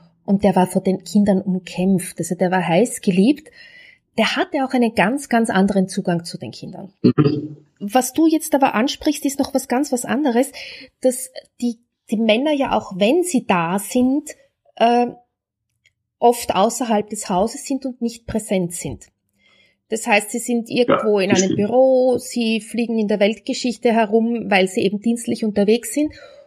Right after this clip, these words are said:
Speaker 1: und sind nicht präsent. Und das finde ich aber den großen Vorteil vom Unternehmertum und auch vom Homeoffice,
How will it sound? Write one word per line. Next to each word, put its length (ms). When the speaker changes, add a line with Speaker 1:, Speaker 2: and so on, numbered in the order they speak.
Speaker 1:
und 160
sind 340
nicht 260
präsent. 520
Und 240
das 180
finde 220
ich 100
aber 140
den 200
großen 560
Vorteil 600
vom 180
Unternehmertum 720
und 100
auch 120
vom 240
Homeoffice, 520